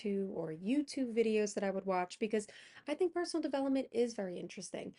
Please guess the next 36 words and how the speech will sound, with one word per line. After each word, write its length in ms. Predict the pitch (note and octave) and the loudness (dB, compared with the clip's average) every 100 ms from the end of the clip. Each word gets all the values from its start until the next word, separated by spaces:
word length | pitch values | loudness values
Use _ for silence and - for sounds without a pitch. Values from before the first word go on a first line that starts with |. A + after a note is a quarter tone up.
| - _ | -20 _
Whether 400 | A#3 A#3+ B3+ B3+ | 2 6 8 6
you're 320 | B3+ G#3+ G#3 | 4 0 0
traditional 640 | G#3 G#3+ C#4 C#4+ C#4 C4 | -2 0 0 0 2 4
or 200 | A#3+ G3+ | 4 0
modern, 680 | E3 F3+ A#3 A#3+ A#3 A3+ G#3+ | -2 -2 0 2 2 0 0
no 80 | F#3+ | -2
matter 240 | G3+ G#3 | 0 0
where 220 | G3 F#3+ A3+ | -2 0 -2
you 260 | B3 B3 | 2 2
are 160 | A3 G#3+ | 0 0
on 120 | G#3 | -2
the 60 | G3 | -2
spectrum 600 | - F3+ - - F#3 - | -4 -8 -6 -4 -4 -2
of 160 | E3+ F3 | -4 -6
your 200 | - E3+ | -4 -4
existence, 920 | F#3+ F3 G3 C4+ C#4 - B3+ B3 - - - - _ _ - | -4 -6 -2 -2 -2 -2 -2 -2 -8 -20 -20 -20 _ _ 0
personal 300 | C4+ D#4 C#4 | 0 2 0
development 640 | A#3+ G#3+ G#3+ G3 G3+ - | 0 0 0 -2 -4 -4
really 480 | G#3 A3 A3 A3 A3 | 0 2 2 2 -2
is 160 | G3+ | -4
just 320 | - G3 - - - | -4 -6 -6 -10 -6
all 220 | G#3+ A3 | -2 -2
about 440 | G#3+ F#3+ F3+ - - _ | -2 -4 -6 -8 -12 _
understanding 880 | G#3+ A3+ A3+ - G3 G3 F#3 F3+ F3 - | -2 0 0 0 -2 -2 -2 -2 -4 -4
and 160 | F#3 | -4
bettering 520 | F3 F3 E3 E3 E3 - | -2 0 0 -2 -4 -6
yourself 600 | D#3+ E3+ - A#3 A#3 A#3 - - _ _ - | -6 -6 -4 -4 -4 -6 -10 -20 _ _ -4
in 160 | F#3+ | -4
hopes 380 | F3 G3 F#3 - | 0 0 -2 -6
of 140 | F3+ | -10
hopefully 400 | - F3+ - F3+ | -6 -6 -4 -4
bettering 580 | E3+ F3+ E3+ E3 E3 E3 - _ - | -2 -4 -4 -4 -6 -8 -12 _ -4
the 80 | |
world 220 | F#3+ F3 F3 | 0 0 0
around 280 | A#3+ D#4 | -2 -2
you. 160 | - - | -4 -6